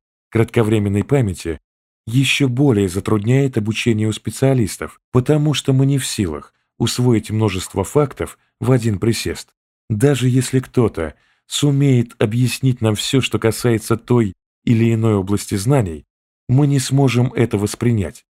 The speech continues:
Наш мозг перегружается, когда на нас вываливают слишком много новой информации за раз. Однако,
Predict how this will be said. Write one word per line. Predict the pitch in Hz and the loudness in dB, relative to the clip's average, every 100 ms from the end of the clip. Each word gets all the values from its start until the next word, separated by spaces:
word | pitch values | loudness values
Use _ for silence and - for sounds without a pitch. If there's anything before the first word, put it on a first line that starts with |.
| _ _ _ _ _ 117 | _ _ _ _ _ 0
Наш | 139 135 - | 2 2 0
мозг | 147 139 - | 0 -2 0
перегружается, | 123 120 113 110 139 127 92 - 85 76 _ _ _ - | 2 2 0 0 2 0 0 -4 -8 -8 _ _ _ -2
когда | 131 117 127 | 0 2 2
на | 113 | 2
нас | 117 147 - | 2 0 2
вываливают | 117 110 139 131 123 120 | 0 2 2 2 2 -2
слишком | - 131 123 - 104 | -2 -2 -2 -2 -2
много | 107 127 120 120 - _ _ | 0 0 2 0 -4 _ _
новой | - 123 113 107 | 0 2 4 2
информации | 107 - 107 101 92 - 98 | 0 0 0 0 -2 -2 -2
за | 104 | 0
раз. | 104 78 - _ _ _ | 0 -2 -10 _ _ _
Однако, | - 120 104 156 147 - 85 | 0 0 2 2 0 -2 -6